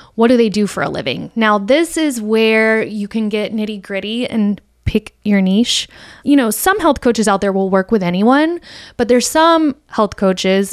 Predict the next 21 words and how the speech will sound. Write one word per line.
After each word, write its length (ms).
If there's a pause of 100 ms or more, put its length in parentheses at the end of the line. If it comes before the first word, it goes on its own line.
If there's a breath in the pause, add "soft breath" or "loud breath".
(160)
that 240
want 220
to 100
target 480
maybe 540
women 640
who 400
are 180
home 180
with 100
their 120
kids. 720 (400 loud breath)
They 100
had 240
kids, 320
they 180
just 280
wanna 180
get 160
their 160
pre-baby 1120